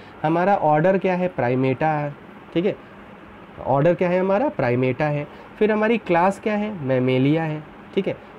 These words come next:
We are having mammary gland, हमारे पास mammary gland होती है, ठीक है। And, uh, the human being feed their baby on their milk, Female ही feed करती है, male नहीं करता है, लेकिन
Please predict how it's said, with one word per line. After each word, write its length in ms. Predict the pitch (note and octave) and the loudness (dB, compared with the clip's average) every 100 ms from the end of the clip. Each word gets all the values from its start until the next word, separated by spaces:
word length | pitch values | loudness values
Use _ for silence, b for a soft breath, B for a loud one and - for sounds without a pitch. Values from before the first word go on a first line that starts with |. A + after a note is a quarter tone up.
| D3 | 0
We 40 | |
are 160 | D3+ D3 | 2 2
having 260 | C#3 D3+ | 2 2
mammary 420 | D3 C3 C3 C#3 D#3 | 2 2 2 2 2
gland, 240 | D3+ D3 | 2 0
हमारे 240 | C3+ B2+ | -2 -2
पास 240 | C3 C3+ B2+ | -2 -2 -2
mammary 360 | A#2+ B2 C#3 | -2 0 2
gland 320 | B2+ B2 D3+ D3+ | 2 0 0 -2
होती 260 | D3 D3 | -2 -2
है, 80 | C#3 B B B - | -4 B B B -4
ठीक 120 | E3+ | -2
है। 140 | E3 | -2
And, 500 | - C#3+ D3+ D3+ D3+ D3 B B | -2 0 2 2 2 -2 B B
uh, 100 | C3+ | 0
the 300 | C#3+ C#3 C3 | 2 2 2
human 340 | D3 E3 F3+ E3 | 2 4 4 4
being 320 | D3 D3 F3 | 2 2 0
feed 420 | - - F3+ E3 | -2 0 0 2
their 260 | D3+ D3+ C#3 | 2 2 2
baby 240 | C3 D3 | 2 4
on 200 | D3 C#3 | 2 2
their 220 | D3+ E3 E3+ | 2 2 0
milk, 240 | A#2 - - - - | 0 -6 -18 -20 -2
Female 320 | F#3+ F3+ F#3+ | 2 4 4
ही 100 | A3 | 4
feed 260 | G3+ G3+ F#3 | 4 2 4
करती 280 | F3+ D3 G3 | 2 2 2
है, 140 | C4 | 2
male 280 | E3 D3+ E3+ | 2 4 4
नहीं 160 | F#3 E3+ | 4 4
करता 220 | B2 E3+ | 2 0
है, 60 | |
लेकिन 260 | G#3+ G3 A3 | 0 0 0